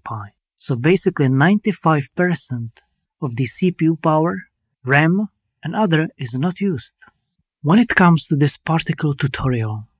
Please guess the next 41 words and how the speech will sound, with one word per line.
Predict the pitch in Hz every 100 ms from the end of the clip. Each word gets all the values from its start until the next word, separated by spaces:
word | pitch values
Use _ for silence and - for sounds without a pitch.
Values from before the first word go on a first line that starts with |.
| _
from | - 139
this | 127 139 -
series | 127 117 117 110
dedicated | 147 170 - 147 120 127 -
to |
U | 127 143
P | 143 156
N | 143
P, | 131 117 110 117 _ _ _
this | 135
is | 190 170
the | 196
case | - 135 120 -
when | 135 165
you | 180
just | 147 147 127
don't | 151 175 -
need | 147 147 185
any | 147 131
web | 117 127 139
U | 131
I | 139 175 190 190 _ _
and | 131 151
you | 180
don't | 185 196 -
mind | 135 127 127
using | 143 131 135 131 123
your | 113
phone, | 107 - 160 165 170 -
computer, | - 113 156 160 160 160 170 -
or | 143 -
other | 175 170
devices | 135 117 120 120 - 165 -
as | - 123
a | 127
remote | 120 123 123 127 175 - - _ _ _ _ _ _
or | 120
source | 110 - 151 160 -
of | 147
your | 156 143
music. | 135 120 - 113 _